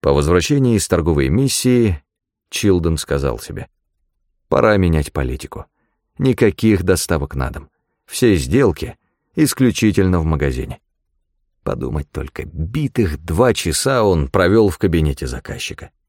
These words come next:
А на всё про всё ушло целых четыре часа. Когда он вернулся, открывать магазин было уже поздно. За весь день удалось продать только часы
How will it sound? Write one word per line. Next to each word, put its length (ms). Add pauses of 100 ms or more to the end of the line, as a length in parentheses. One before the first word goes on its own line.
(680)
А 160
на 140
всё 260
про 160
всё 320
ушло 400
целых 500 (120)
четыре 760
часа. 520 (760)
Когда 320
он 140
вернулся, 680
открывать 400
магазин 460
было 160
уже 180
поздно. 460 (360)
За 160
весь 220
день 240
удалось 320
продать 400
только 380
часы 680